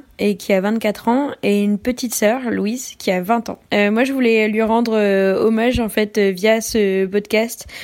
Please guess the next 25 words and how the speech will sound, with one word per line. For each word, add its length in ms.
en 400
partageant 760
deux 540
des 200
grandes 380
leçons 360
que, 720
qui 180
m'a 140
apprises 320
et 80
qui 180
font 320
que 240
je 180
suis 380
la 320
personne 320
que 80
je 80
suis 160
aujourd'hui. 360
La 60
première 240
chose 400